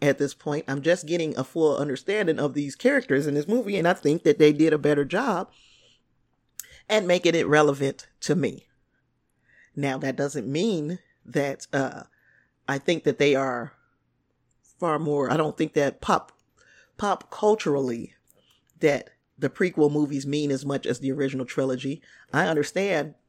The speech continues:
the importance of the original trilogy, but as far as just entertainment, and at the <laughs> age that I am right now, I did get far more entertainment. I thought it was far more entertaining, uh, in the prequels,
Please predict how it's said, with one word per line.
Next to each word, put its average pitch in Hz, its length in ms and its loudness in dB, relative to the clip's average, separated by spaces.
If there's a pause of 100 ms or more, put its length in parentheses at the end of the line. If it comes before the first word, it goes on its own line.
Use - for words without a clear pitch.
(140)
the 160 200 -4
importance 143 600 0
of 139 180 -2
the 143 100 0
original 139 320 -2
trilogy, 143 460 0 (220)
but 139 180 -4
as 127 180 0
far 196 320 -6
as 151 240 0
just - 500 0
entertainment, 233 640 0 (1080)
and 143 340 -6
at 175 220 0
the - 120 0
<laughs> - 20 0
age 190 400 8
that 202 120 8
I 247 200 6
am 180 200 6
right 165 220 6
now, 156 360 0
I 151 180 0
did 165 480 0
get 147 340 0 (100)
far 214 280 -2
more 185 160 -4
entertainment. 143 600 -4 (420)
I 139 120 -2
thought 170 200 2
it 156 80 4
was 147 120 0
far 190 280 -2
more 165 180 -2
entertaining, 156 760 -4 (120)
uh, 135 300 -4
in 147 180 2
the 143 320 -8 (540)
prequels, - 540 -6